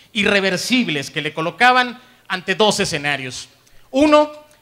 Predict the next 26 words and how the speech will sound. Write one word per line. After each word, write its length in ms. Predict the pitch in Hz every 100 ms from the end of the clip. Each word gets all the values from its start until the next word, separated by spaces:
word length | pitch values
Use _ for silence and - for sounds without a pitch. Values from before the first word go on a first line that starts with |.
| _
era 500 | - 220 226 208 190
el 120 | 170 160
de 80 |
someterse 600 | 156 185 180 220 277 - 190
a 40 |
una 140 | 208
cirugía 580 | 208 190 151 180 202 226
que 160 | - 151
no 140 | 175
le 80 | 196
garantizaba 920 | 165 143 131 143 170 170 175 170 147
que 80 | 156
se 140 | 151
recuperara 560 | 147 151 147 151 175 175
completamente, 800 | 170 170 175 208 185 170 180 160 _ _ _
y 80 | 175
el 100 | 220
otro 180 | 285 285
escenario 520 | - 202 233 240 220
era 360 | 208 226 220 202
el 240 | 185 165
de 120 | 170
dedicarse 680 | 165 165 175 196 233 247 233
a 20 |
la 160 | 196 165
natación 720 | 165 165 170 - 226 233 233